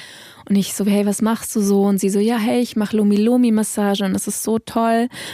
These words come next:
Und aus irgendeinem Grund hab ich gesagt, "Ja, wenn ich mal eine Massage lerne, dann lerne ich Lomi-Lomi-Massage." Und wirklich self-fulfilling prophecy. Ich hab dann, weil ich hätte ja auch die Ayurveda-Massage lernen können, jetzt vom Yoga kommend.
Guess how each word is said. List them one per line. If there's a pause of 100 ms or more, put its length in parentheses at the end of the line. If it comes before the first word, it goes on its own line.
(120)
Und
aus
irgendeinem
Grund
hab
ich
gesagt,
"Ja,
wenn
ich
mal
eine
Massage
lerne,
dann
lerne
ich
Lomi-Lomi-Massage." (500)
Und
wirklich
self-fulfilling
prophecy.
Ich
hab
dann,
weil
ich
hätte
ja
auch (460)
die
Ayurveda-Massage
lernen
können,
jetzt
vom
Yoga
kommend.